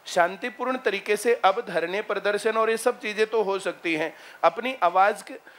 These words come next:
जिस बात के लिए हम चाहें <clears throat> ये सही है, ये गलत है, आवाज़ उठा सकते हैं। तो ऐसा नहीं कि देश की आज़ादी से भारत को कुछ भी नहीं मिला, कुछ तो मिला,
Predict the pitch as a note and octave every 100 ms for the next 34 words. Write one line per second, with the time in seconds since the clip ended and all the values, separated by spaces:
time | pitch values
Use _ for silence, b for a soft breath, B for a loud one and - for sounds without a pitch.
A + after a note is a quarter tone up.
0 | B - - G#3 A3+ C4+ A#3+ A#3 B3 B3+
1 | C4+ B3+ F3 G#3 A3+ - F#3 F3 C#3+ A3+
2 | C4 - B B _ - A#3 E3+ D3+ F3+
3 | G3 - F3 G3 B3 G#3+ G#3 F#3+ F#3+ F3
4 | F3+ G#3+ G3 G#3+ A3+ - E3 E3+ F#3 F#3
5 | - G#3 G#3 G3+ G3+ E3+ - E3 D3 D#3
6 | B B B - F#3+ A3 C4+ C4+ B3+ B3+
7 | A3+ F#3+ G3+ - A3 G#3 G3+ G3 G#3+ A3
8 | A3+ E3+ D#3+ F3+ - G3 G3+ G3 F#3 G#3+
9 | F#3+ F#3 F#3+ F#3+ G3 A#3 A3 - A#3+ F#3
10 | E3